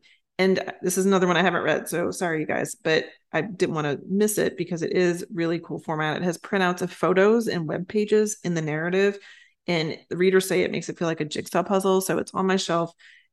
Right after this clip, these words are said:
and I flipped through it, and it, uh, just has a creepy, like, vibe to it, like, when you look at the web pages and stuff. So if you're into that kind of thing, um, this is Night Film by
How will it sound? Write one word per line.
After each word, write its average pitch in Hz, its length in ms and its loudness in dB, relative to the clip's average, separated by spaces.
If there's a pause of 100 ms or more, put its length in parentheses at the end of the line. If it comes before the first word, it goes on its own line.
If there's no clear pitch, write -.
(120)
and 165 200 0
I 160 80 4
flipped 196 260 2
through 190 120 6
it, 165 80 4
and - 100 -2
it, - 100 -6
uh, - 220 0
just 233 180 -4
has 240 100 -4
a 208 60 4
creepy, 196 480 4
like, 143 360 0
vibe 147 380 2
to 185 180 2
it, 180 160 0
like, 165 140 -4
when 156 120 -4
you 151 100 -4
look 156 160 -2
at 143 100 -4
the 165 80 -2
web 165 200 -2
pages 160 340 -4
and 165 120 -8
stuff. 175 300 -2
So 151 380 0 (400)
if - 160 -12
you're 175 120 2
into 180 340 -4
that 151 160 -6
kind 143 160 -4
of 143 80 -8
thing, 139 320 -6 (340)
um, - 240 -10
this 160 120 -10
is 156 120 -8
Night - 240 -6
Film - 320 -12 (100)
by - 100 -10